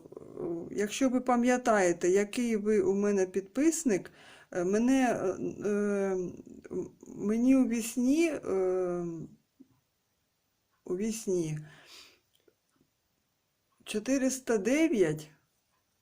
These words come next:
от три дні тому,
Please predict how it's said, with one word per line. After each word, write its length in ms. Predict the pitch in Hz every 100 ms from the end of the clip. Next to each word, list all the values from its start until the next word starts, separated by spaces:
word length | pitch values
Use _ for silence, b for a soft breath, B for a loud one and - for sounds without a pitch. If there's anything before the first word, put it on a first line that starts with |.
| _ _ _ _ _
от 220 | - 185 180 - _
три 260 | 208 240 196
дні 260 | 208 220
тому, 680 | 214 214 175 165 156 151